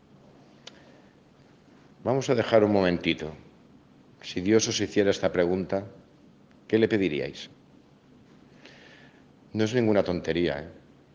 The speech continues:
Porque dependiendo de lo que pidamos, así va nuestra fe. Y así nos definimos como cristianos. Y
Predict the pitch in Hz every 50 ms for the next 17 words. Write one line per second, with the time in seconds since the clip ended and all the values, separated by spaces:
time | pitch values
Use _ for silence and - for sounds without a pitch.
0 | - - - _ - _ _ - - - - - _ _ - - - _ - -
1 | 85 - 92 87 82 87 90 87 90 98 101 107 104 95 92 85 92 95 - 110
2 | 95 92 90 82 85 85 85 85 - - - - - - - - - - - -
3 | - - - - - - - - - - - - - 87 - - 95 92 87 85
4 | 80 80 73 - - 65 - - 57 - - - - - - - - - - -
5 | - - - - - - - - - - - _ - - - - 101 98 95 92
6 | - - 110 113 113 117 113 113 - 107 104 104 98 85 95 90 - 92 90 95
7 | 98 98 101 101 101 - - - 98 107 104 104 - 87 - - - 98 98 90
8 | 87 82 82 80 - - - - - - - - - - - - - - - -
9 | - - - - 110 107 110 113 113 110 110 107 107 101 101 98 95 92 90 87
10 | 87 85 85 82 71